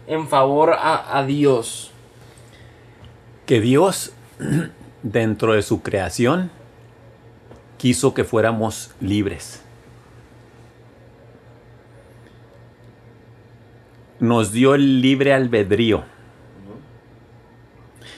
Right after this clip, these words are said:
Speaker 2: Si Dios no nos hubiera hecho libres,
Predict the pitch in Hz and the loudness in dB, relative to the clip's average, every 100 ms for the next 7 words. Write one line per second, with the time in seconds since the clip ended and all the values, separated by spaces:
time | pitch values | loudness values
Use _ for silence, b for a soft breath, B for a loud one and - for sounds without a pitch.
0 | B - - 151 131 143 170 185 165 175 | B -12 -2 2 4 6 6 4 4 2
1 | 180 - 127 135 147 147 147 - 151 147 | 0 0 2 2 4 2 0 0 0 0
2 | 180 143 98 - | 0 -2 -4 -6